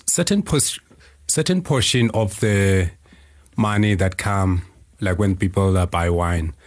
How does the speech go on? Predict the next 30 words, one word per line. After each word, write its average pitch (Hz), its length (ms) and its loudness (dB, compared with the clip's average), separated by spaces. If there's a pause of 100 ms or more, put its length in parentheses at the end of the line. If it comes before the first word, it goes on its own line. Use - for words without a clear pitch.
(220)
it 110 160 -2
will 104 120 2
go 95 360 0
to 92 220 -4
that 87 500 -4
and, 95 160 -2
uh, 87 100 -2
then, 90 200 0
uh, 87 120 -2
feed 85 340 -6
people 87 420 -6
and, 85 180 -2
uh, 82 60 -4
buy 80 320 -8
some - 280 -6
stuff. 82 500 -4
And 78 320 -8 (360)
'cause 156 200 0
remember, 117 520 0 (400)
Bruce 175 240 0
Jack, 95 480 -2 (680)
he 135 180 -2
was 143 200 0
taught 123 280 -4
by 98 180 -2
his 92 240 0
dad 80 500 -6
how 95 220 -4
to - 180 -8
serve. - 480 -6